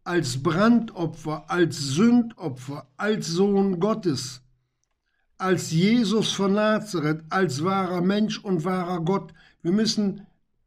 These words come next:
ihn von jeder Seite,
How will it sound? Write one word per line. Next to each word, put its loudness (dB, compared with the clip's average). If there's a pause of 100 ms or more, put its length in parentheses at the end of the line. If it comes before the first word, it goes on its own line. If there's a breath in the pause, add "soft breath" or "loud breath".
(260)
ihn 6
von 2
jeder 2
Seite, 0